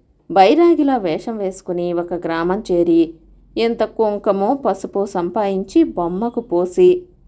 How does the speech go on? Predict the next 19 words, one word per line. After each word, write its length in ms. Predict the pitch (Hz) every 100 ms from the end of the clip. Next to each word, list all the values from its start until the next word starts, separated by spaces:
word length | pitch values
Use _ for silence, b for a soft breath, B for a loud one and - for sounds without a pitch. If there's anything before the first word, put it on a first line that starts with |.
| _ -
దాన్ని 340 | 254 254 247 240
ముందు 380 | 196 185 262 294
పెట్టుకుని 500 | 247 - 185 190 339
ఒక 220 | 277 233
చెరువు 460 | - - 220 302
గట్టు 260 | 294 254 233
మీద 320 | 202 180 180 285 208 - _ _ -
రావి 280 | 208 214 226
చెట్టు 180 | 202 185
కింద 220 | 180 170
కూర్చున్నాడు. 960 | 196 294 269 - 175 165 175 185 - _ _ - - - - - -
చెరువుకు 380 | 190 269 330 359
వచ్చిపోయే 680 | 320 320 320 320 302 285
జనం 360 | 277 247 262 262
అతని 340 | 247 254 240 240
చుట్టూ 300 | 247 254 233
మోగసాగారు. 880 | 311 269 233 220 208 202 196 208 214 - _ _ _ _ -
కోదండపాణి 680 | 349 330 330 311 294 262 220
వాళ్లతో, 680 | 180 185 240 240 185 180